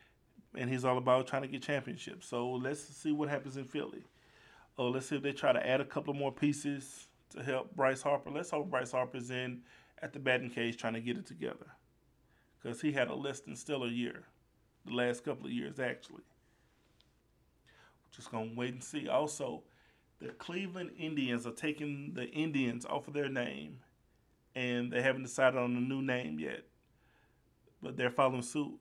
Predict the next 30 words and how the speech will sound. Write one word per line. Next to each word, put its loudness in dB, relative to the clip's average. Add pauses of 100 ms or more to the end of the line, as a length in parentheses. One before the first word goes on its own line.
what -2 (340)
the -2
Washington -2
football 2
team -6
did, -4
so -2 (1400)
just -12
gotta 4
wait 4
and -4
see -2
what -6
they, 2
what -2
they -2 (220)
call 2
themselves. -12 (1700)
I -6
don't -6
know. -4
I'm -10
try-, -4
trying -6
to -10
think -12
of -8
a, -6 (640)
a, -2
t-, -12